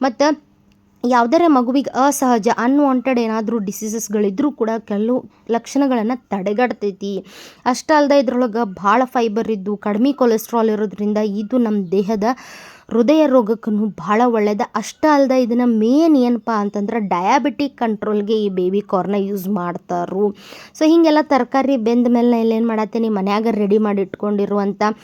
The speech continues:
ಟೊಮ್ಯಾಟೊ ಕೆಚಪ್, ಆಮೇಲೆ ಚಿಲ್ಲಿ ಸಾಸ್ ಏನಂತೀರಿ, ಸಿಜ್ವಾನ್ ಸಾಸ್, ಅದನ್ನು ಮತ್ತು ಸೋಯಾ ಸಾಸನ್ನು ನಾನಿಲ್ಲಿ ಹಾಕ್ಕೊಳತ್ತೀನಿ. ಸೋಯಾ ಸಾಸ್ನ ಹೊರಗಿಂದ ತೊಗೊಂಡು ಬಂದಿದ್ನಿ.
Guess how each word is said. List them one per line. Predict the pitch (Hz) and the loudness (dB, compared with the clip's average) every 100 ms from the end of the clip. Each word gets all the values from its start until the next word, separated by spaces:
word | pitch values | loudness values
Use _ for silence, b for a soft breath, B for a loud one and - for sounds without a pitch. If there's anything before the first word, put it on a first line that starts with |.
| B B _ | B B _
ಟೊಮ್ಯಾಟೊ | 220 214 214 247 | 0 0 0 -2
ಕೆಚಪ್, | 247 226 - 226 - 233 233 _ - | -2 -4 -4 -4 0 0 -2 _ -6
ಆಮೇಲೆ | 208 208 202 | 0 0 0
ಚಿಲ್ಲಿ | - 226 214 247 240 240 b b b b | -2 -2 2 4 4 2 b b b b
ಸಾಸ್ | - 233 233 - | -2 0 2 2
ಏನಂತೀರಿ, | 247 240 220 196 | 2 2 -2 -4
ಸಿಜ್ವಾನ್ | - 208 208 226 226 | -6 -6 -2 0 0
ಸಾಸ್, | 226 208 208 233 202 | -2 -2 -2 0 0
ಅದನ್ನು | 190 220 240 | 0 0 2
ಮತ್ತು | 233 208 254 | 0 -2 -4
ಸೋಯಾ | 247 240 220 233 | -2 0 0 0
ಸಾಸನ್ನು | - 202 202 220 214 | -2 -4 -4 -2 -2
ನಾನಿಲ್ಲಿ | 214 202 202 202 | 0 -2 -2 -2
ಹಾಕ್ಕೊಳತ್ತೀನಿ. | 196 190 185 208 202 196 202 254 | -4 -6 -4 -2 -2 -4 -4 -4
ಸೋಯಾ | - 240 233 | 0 0 0
ಸಾಸ್ನ | 240 240 240 | 0 -4 -2
ಹೊರಗಿಂದ | 226 196 190 208 220 | -2 -2 -2 -2 -2
ತೊಗೊಂಡು | 208 196 190 190 | -4 -6 -6 -4
ಬಂದಿದ್ನಿ. | 190 190 190 262 | -6 -6 -6 -6